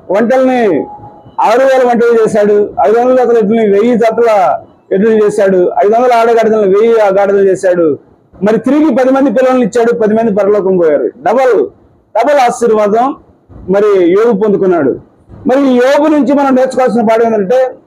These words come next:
వచ్చేటప్పుడు మనం ఏం తీసుకురాలేదు, పోయేటప్పుడు ఏం తీసుకుపోలేదు. అన్ని దేవుడిచ్చినవి అనేటువంటి సత్యాన్ని తెలుసుకొని,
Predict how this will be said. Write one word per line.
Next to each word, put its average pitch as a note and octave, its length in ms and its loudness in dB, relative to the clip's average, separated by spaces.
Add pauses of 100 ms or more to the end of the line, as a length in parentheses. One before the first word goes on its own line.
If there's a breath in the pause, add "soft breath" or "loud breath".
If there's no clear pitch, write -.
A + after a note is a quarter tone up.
వచ్చేటప్పుడు A#3 540 -2
మనం G3+ 220 0
ఏం G#3+ 140 0
తీసుకురాలేదు, G#3 840 -2
పోయేటప్పుడు G3+ 760 -2 (400 soft breath)
ఏం G3+ 200 0
తీసుకుపోలేదు. F#3+ 880 0 (1300)
అన్ని A#3 200 2
దేవుడిచ్చినవి B3+ 800 0
అనేటువంటి A3+ 720 0 (220)
సత్యాన్ని B3 460 -2
తెలుసుకొని, A3 520 -2